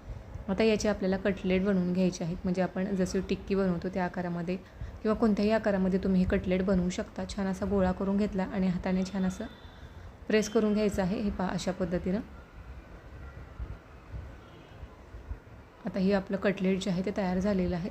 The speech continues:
बाकीचे सुद्धा अशाच पद्धतीनं आपण बनवून घेणार आहोत. हे पहा अशा पद्धतीनं गोळा करून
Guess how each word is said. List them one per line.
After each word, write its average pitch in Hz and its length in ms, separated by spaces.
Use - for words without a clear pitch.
बाकीचे 190 440
सुद्धा 190 300
अशाच 190 320
पद्धतीनं 196 520
आपण 190 280
बनवून 180 340
घेणार 185 360
आहोत. 170 180
हे 190 100
पहा - 160
अशा 196 160
पद्धतीनं 190 420
गोळा 190 220
करून 185 280